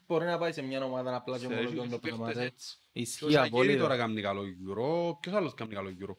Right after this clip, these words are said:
Speaker 2: Ο Πέδρη κάμνει καλό Euro.
Speaker 1: Ο Πέδρη καλά είναι, είναι αποκάλυψη στην Ισπανία,
Speaker 2: Ναι,
Speaker 1: ρε.
Speaker 2: ναι, ναι.
Speaker 1: Οι κάθετες που περνά, δεν νομίζω ότι έχει άλλον παίχτη Ισπανό να έτσι κάνει αυτή
Speaker 2: Ρε,
Speaker 1: τη
Speaker 2: εντάξει,
Speaker 1: στιγμή.
Speaker 2: ποιον έπιανε η Leeds που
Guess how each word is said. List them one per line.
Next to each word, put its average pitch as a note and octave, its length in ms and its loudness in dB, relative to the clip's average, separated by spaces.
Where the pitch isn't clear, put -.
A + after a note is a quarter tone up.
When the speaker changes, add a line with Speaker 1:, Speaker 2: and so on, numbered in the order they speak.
Speaker 2:
Ο A2+ 140 2
Πέδρη G3 400 2
κάμνει A2+ 300 0
καλό G2+ 200 -4
Euro. F#2+ 360 -6
Speaker 1:
Ο G#2+ 40 -2
Πέδρη C3+ 360 2
καλά C3 260 4
είναι, D3+ 80 2
είναι C#3+ 200 0
αποκάλυψη D3 600 0
στην - 180 -8
Ισπανία, A2+ 400 -4
Speaker 2:
Ναι, A#2+ 180 2
Speaker 1:
ρε. C3+ 100 2
Speaker 2:
ναι, B2 180 -8
ναι. B2 80 -2
Speaker 1:
Οι C3 180 2
κάθετες C#3+ 500 2
που E3+ 100 0
περνά, B2+ 400 4
δεν D#3+ 100 2
νομίζω E3 240 0
ότι B2+ 80 0
έχει A#2+ 100 -4
άλλον B2 240 0
παίχτη B2 220 -10
Ισπανό A#2 400 -8
να A#2+ 100 -8
έτσι A#2 140 -10
κάνει A#2+ 200 -4
αυτή A#2 160 -10
Speaker 2:
Ρε, C#3 60 4
Speaker 1:
τη C#3 40 4
Speaker 2:
εντάξει, A#2+ 180 4
Speaker 1:
στιγμή. A#2 180 0
Speaker 2:
ποιον B2+ 120 4
έπιανε B2+ 260 2
η - 80 2
Leeds G#2 40 -2
που - 60 -8